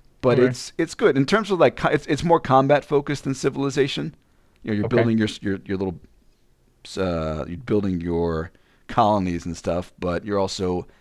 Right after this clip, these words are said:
Speaker 1: doing a lot of combat. So I think in that regard, it's better than Civ, but it's
Speaker 2: Hmm.
Speaker 1: just not as yeah, I think, in, but in a way, that's the problem. It's more of just a combat game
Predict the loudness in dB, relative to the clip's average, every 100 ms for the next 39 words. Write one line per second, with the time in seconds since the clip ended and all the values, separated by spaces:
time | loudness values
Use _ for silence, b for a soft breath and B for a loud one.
0 | _ -2 0 4 4 2 2 2 2 -2
1 | -2 -10 b b 0 2 4 4 4 4
2 | 4 6 6 4 2 2 4 2 0 0
3 | 0 2 0 -6 b _ _ _ _ 0
4 | 2 2 0 -2 -4 2 4 6 6 2
5 | 0 0 2 2 0 -10 -20 b b b
6 | b -4 2 4 4 2 2 0 -2 0
7 | 2 6 6 8 6 4 4 4 4 -2
8 | 0 2 2 2 -6 -2 2 2 2 -4
9 | -8 -10 -12